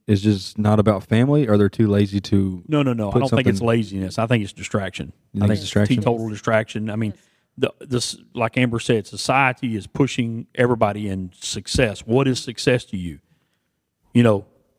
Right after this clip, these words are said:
Speaker 2: success to me, you know, I mean, I mean, you, you could, this is not even nothing to do with Christmas, but we don't wanna get off on that. But, I, you know, man, having a family,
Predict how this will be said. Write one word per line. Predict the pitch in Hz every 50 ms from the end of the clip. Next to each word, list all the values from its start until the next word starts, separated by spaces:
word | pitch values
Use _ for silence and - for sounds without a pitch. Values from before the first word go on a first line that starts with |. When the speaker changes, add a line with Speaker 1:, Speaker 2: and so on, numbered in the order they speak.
| _ _ _ _ _ _ _
Speaker 2:
success | - - - 120 110 - - - - 151 170 180 - -
to | - -
me, | 117 117 127 135 135 113 92 92 90 98 - -
you | 135 123
know, | 117 107 98
I | 101
mean, | 104 98 92 95 98
I | 110 107
mean, | 87 104 117 117
you, | 127 143 151
you | - 135 151 151
could, | - - 120 - 110
this | 131 147 - -
is | 110
not | 104 110 107 104
even | 98 98
nothing | 101 113 - - 101
to | 98 95
do |
with | 87 -
Christmas, | - - 120 - - 98
but | - - 104 98 _ _ - - - _ _
we | - 135 135
don't | 139 131
wanna | 120 113 107
get | 113 113
off | 110 110 107 - -
on | 104 101
that. | 107 107 107 101 -
But, | 107 104 98 _ _ _ _ _ _ _ _ -
I, | 98 - - - - - - -
you | - 143
know, | 131 123 117 113 - _ _ _ _ _ _ _ _ _ _ _ _ _ _ _ _ _ _ _ _ _ _ _ _ _ _ -
man, | 139 139 135 107 92 104
having | - 135 139 143 147 135 110
a | 101
family, | - - - 143 139 147 156 160 160 160 156 143